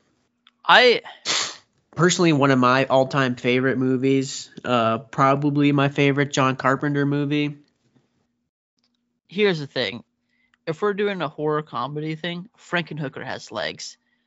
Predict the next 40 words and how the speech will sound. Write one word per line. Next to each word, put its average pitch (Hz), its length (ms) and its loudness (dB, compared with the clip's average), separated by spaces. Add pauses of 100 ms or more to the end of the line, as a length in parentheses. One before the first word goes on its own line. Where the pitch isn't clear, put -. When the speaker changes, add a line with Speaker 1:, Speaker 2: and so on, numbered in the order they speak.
(280)
Speaker 1:
But 147 140 -4
against 156 380 -6
The 139 80 -18
Thing, 135 420 -6 (420)
it - 140 -16
just - 240 -16
doesn't. 90 420 -12 (720)
Speaker 2:
No. 127 600 2
<clears throat> - 40 -2
I 196 380 6
mean, 180 380 2 (1040)
Frankenhooker 165 400 0
is 151 160 0
kind 135 320 -2
of 139 100 -2
funny 139 580 2 (140)
in 143 180 2
moments. 131 560 2
Like, 123 300 -2
it's, 139 220 -6 (200)
it's - 200 0
completely 185 380 6
ridiculous 147 540 2
from 156 120 -4
the 147 80 2
opening 143 340 0
scene. 135 440 2
You 131 100 2
know 127 140 2
how 131 180 0
ridiculous 131 640 -2
it 139 80 -2
is. 139 180 0 (340)
"Oh, 262 140 0
that's 151 240 2
a - 40 4
nice 110 200 -2
fucking 127 360 -2
kitty." - 280 2 (380)
Um, 147 480 2